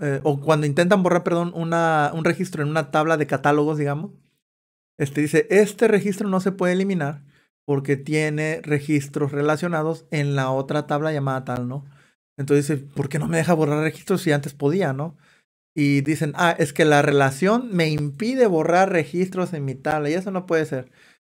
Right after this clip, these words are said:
Voy a quitar la relación", y quitan la relación porque es lo más fácil, ¿no? Este, quitan la relación entre las tablas, es lo más fácil,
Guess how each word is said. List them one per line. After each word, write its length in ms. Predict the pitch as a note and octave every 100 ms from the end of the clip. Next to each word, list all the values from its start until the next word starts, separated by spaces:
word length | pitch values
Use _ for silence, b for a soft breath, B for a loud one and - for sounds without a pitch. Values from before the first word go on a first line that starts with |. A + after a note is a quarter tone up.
| _
Voy 200 | D3+ G#3+
a 100 | A#3
quitar 340 | A3+ - A3+ B3+
la 100 | G#3+
relación", 480 | F3 D#3 D3+ C#3+ -
y 120 | D3+
quitan 360 | - C#3 C#3
la 80 | C#3+
relación 400 | C#3+ D3+ D#3+ E3+
porque 240 | D#3+ D#3+ D3
es 60 |
lo 120 | D3+
más 200 | D#3 E3
fácil, 280 | C4 B3+ D3+
¿no? 220 | D#3 F#3 - _ B B B B
Este, 560 | D#3 C#3+ C#3+ D3 C#3 -
quitan 280 | E3+ A3 A3
la 60 |
relación 360 | G#3 F#3+ F3+ F#3+
entre 160 | G3+
las 180 | G#3 G3
tablas, 360 | G3 F3+ F3+ F3+
es 40 |
lo 80 | F3
más 180 | F3 F3
fácil, 440 | E3 D3 E3 F#3